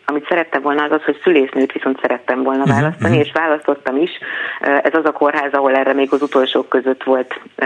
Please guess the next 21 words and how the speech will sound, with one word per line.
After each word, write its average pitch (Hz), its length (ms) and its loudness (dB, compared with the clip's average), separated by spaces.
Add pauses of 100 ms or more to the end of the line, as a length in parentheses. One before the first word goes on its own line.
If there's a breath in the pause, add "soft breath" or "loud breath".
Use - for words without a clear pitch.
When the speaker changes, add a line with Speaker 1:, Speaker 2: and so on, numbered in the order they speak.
(160)
Speaker 1:
lehetőség, 151 640 2
de 139 80 2
pont 139 360 0 (380 loud breath)
így 135 160 0
a 131 60 4
várandóságom 131 800 0
második 135 380 0
trimeszterének 131 640 0
a 131 40 2
végén 131 300 2
derült 131 280 2
ki, - 100 0
hogy 131 140 2
már 127 140 2
ezt 127 220 -2
a - 40 -4
lehetőséget 131 640 0
is 123 100 -2
megszüntetik, 143 680 -2
tehát 131 200 -2
végül 135 340 2